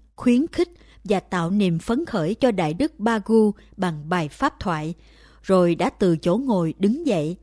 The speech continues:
và đi đến khu vườn cây Pachinavamsa. Vào lúc bấy giờ, Đại Đức Anuruddha, Đại Đức Nandiya và Đại Đức Kimbila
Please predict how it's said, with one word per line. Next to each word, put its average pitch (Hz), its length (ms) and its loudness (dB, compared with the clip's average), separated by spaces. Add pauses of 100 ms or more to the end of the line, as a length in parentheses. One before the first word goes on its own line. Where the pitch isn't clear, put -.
(240)
và 185 200 2
đi 220 180 -2
đến 233 280 0
khu 247 280 2
vườn 175 200 4
cây 220 340 -2 (280)
Pachinavamsa. 220 1200 -2 (1900)
Vào 190 220 2
lúc 262 200 0
bấy 311 140 2
giờ, 180 380 -2 (400)
Đại 196 200 2
Đức 277 200 0 (120)
Anuruddha, 226 880 0 (480)
Đại 180 180 0
Đức 254 220 -2 (140)
Nandiya 208 840 0 (340)
và 180 220 2
Đại 170 220 -2
Đức 277 220 0 (220)
Kimbila 208 720 2